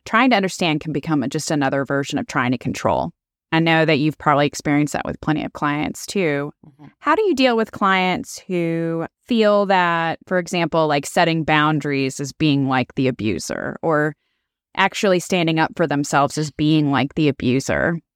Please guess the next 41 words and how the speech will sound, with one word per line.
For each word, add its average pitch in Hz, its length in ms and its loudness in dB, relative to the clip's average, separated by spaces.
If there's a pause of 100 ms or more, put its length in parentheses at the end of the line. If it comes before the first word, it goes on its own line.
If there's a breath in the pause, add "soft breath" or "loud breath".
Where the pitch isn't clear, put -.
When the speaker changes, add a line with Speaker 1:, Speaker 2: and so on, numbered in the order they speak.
(280)
Speaker 2:
Mm-hmm. 147 300 -2 (640)
That's 147 340 0 (340)
so - 360 0
prevalent, 156 640 0
and 147 100 -6
I'm 123 100 -4
sure 123 220 -2
we 131 100 -4
can - 240 -10
all 143 60 -2
relate, 135 300 0
that's 127 200 -6
so 139 140 2
prevalent. 127 460 -6 (100)
Speaker 1:
Right. 160 240 0
Speaker 2:
We're, 202 300 2
we've 180 180 2
been 135 160 -2
told 202 420 2
that 139 120 0
we're 143 180 2
the 131 80 -2
problem, 143 460 0
we're 139 120 2
the 131 140 0
abuser. 127 520 -2 (320)
So 160 120 2
I 151 80 2
think, - 380 0
I 156 60 2
mean, 147 100 4
it's 139 140 0
a - 20 -6
few 170 440 2
steps, - 600 0 (960)
one 160 260 0
of 151 160 2
which 151 280 0
is 139 440 0 (560)
looking 170 540 0
at 139 260 0